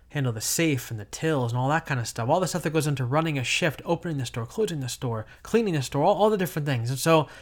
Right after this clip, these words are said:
one of the things that the King Herod in me was taunting me with was, how am I gonna learn what I have to learn for a new job,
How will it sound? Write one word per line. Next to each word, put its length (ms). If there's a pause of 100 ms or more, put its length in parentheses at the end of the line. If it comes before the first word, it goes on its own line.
(240)
one 160
of 60
the 60
things 280
that 200
the 80
King 240
Herod 360
in 220
me 480 (680)
was 140
taunting 440
me 140
with 420
was, 220 (240)
how 200
am 100
I 140
gonna 280
learn 360
what 100
I 100
have 200
to 80
learn 380
for 160
a 20
new 160
job, 480